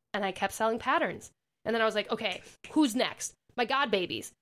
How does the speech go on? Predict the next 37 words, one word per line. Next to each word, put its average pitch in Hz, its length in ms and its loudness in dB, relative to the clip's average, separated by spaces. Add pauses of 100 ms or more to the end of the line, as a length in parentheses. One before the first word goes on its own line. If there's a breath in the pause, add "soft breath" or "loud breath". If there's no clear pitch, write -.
(120)
So 233 120 -2
I'll 226 100 4
make 214 220 2
Camp 240 320 -2
Arlo 214 380 4
for 233 360 2
Arlo, 196 500 2
and 214 80 2
I'll 202 140 2
make 196 240 0
Hazel's 202 420 2
Rainbow 196 340 2
for 247 200 2
Hazel. 320 440 0 (680)
Kept 240 220 -2
selling 208 240 2
patterns. 165 480 -6 (320)
Then 214 160 0
I 214 100 2
was 220 160 2
like, 196 180 2
"Okay, 240 320 2
um, 208 420 2 (240)
my 294 180 2
friend 330 200 4
just 320 140 2
had 285 160 2
baby 294 180 2
Coco. 302 360 2
I'll 220 100 4
make 247 200 0
Coco 311 320 2
a 240 60 2
blanket." 196 400 0 (400)
Made 214 200 4
a 226 40 0
pattern, 226 420 0